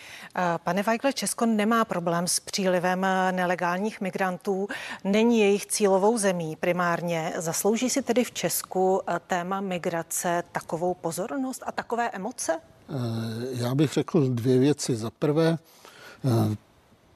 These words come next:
Speaker 2: to konstatování, že migrace se nás netýká, že nás nějak obchází,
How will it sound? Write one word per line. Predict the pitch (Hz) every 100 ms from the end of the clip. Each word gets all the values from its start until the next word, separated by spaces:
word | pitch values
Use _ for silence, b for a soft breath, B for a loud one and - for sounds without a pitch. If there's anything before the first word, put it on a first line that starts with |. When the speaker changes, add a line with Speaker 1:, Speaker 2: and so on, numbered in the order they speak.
| -
Speaker 2:
to | 147 123
konstatování, | - 120 - 160 - 143 143 151 139
že | 147 131 123 120
migrace | 110 113 113 117 123 - 135
se | 156
nás | 147 143 -
netýká, | 113 - 117 107 - 123 139 135 B B B
že | 120 120
nás | 127 127
nějak | 135 135 -
obchází, | 123 - - 113 113 110 127